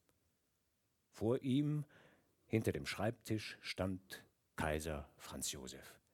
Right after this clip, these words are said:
Und es war dem Bezirkshauptmann, als stünde hinter dem Schreibtisch sein älterer Bruder.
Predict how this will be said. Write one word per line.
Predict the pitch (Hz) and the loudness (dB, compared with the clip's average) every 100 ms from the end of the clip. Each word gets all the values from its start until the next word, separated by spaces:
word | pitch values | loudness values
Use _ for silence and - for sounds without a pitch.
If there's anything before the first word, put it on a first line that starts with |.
| _ _ _ _ _ _ _ _ _ _ _ _ _ _ | _ _ _ _ _ _ _ _ _ _ _ _ _ _
Und | - | -2
es | 104 78 | 0 2
war | 71 92 | 4 4
dem | 117 110 | 4 4
Bezirkshauptmann, | 104 - 101 - 95 98 - 95 98 95 - - - - _ - | 0 0 0 -2 -2 -2 -2 -2 0 -2 -8 -18 -20 -20 _ 4
als | 95 - | 6 6
stünde | - 110 104 104 | 4 4 4 6
hinter | 87 101 101 | 4 4 6
dem | 98 | 4
Schreibtisch | 92 - 87 90 - 98 87 - - - - - - - - _ - | 4 2 2 2 0 0 2 -2 -6 -12 -20 -20 -20 -20 -20 _ -4
sein | - 101 98 | 4 4 4
älterer | 98 82 - 95 95 | 2 2 2 0 0
Bruder. | - 101 87 64 - | -2 -4 -2 -4 -6